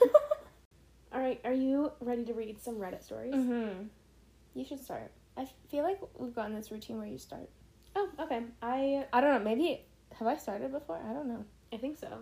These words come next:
Speaker 2: But if you want me
Speaker 1: I
Speaker 2: to
Speaker 1: have no
Speaker 2: start.
Speaker 1: idea. I'm good either way.
Speaker 2: Well, I have
Speaker 1: I like
Speaker 2: it
Speaker 1: listening
Speaker 2: open.
Speaker 1: to yours.
Speaker 2: Thank you so much. Um, so the first one I'm gonna start with, it's a little bit longer, but, you know, gets your interest.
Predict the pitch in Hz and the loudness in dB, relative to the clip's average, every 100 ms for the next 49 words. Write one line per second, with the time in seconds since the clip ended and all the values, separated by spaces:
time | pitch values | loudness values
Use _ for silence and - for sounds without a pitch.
0 | 233 - 226 202 214 240 240 240 240 220 | -14 -10 -8 -6 -8 -6 -2 0 2 2
1 | 175 151 - - 247 226 196 - 120 - | -2 -4 -6 0 2 2 2 0 -4 -6
2 | 233 - - - - - - 269 320 - | -10 -14 -20 -20 -20 -20 -4 0 2 0
3 | 214 254 294 508 480 240 247 220 190 190 | -4 2 6 8 8 4 4 0 0 -2
4 | 202 - - - - - 359 415 571 - | -6 -10 -20 -20 -20 -10 -6 -4 -4 -2
5 | 285 233 180 - - - - - - - | -2 -2 -6 -12 -20 -20 -20 -20 -20 -20
6 | - - 262 294 294 302 302 - - - | -18 -4 0 2 4 2 0 -12 -20 -20
7 | - - - - - - - - 262 254 | -20 -20 -20 -20 -20 -20 -8 0 0 2
8 | 233 233 277 302 254 254 262 262 208 196 | -2 -2 -2 -2 0 0 0 -2 -2 0
9 | 190 208 220 - 214 220 214 202 233 339 | 0 -2 -6 -10 -10 -8 -6 -6 -4 -4
10 | 403 226 214 196 190 180 - 214 - 170 | -4 -4 -4 -4 -8 -10 -8 -10 -8 -8
11 | - 226 233 208 240 247 - - - - | -8 -6 -4 -4 -6 -10 -20 -20 -6 -6
12 | - - 190 180 185 190 196 - | -4 -8 -8 -8 -10 -10 -12 -16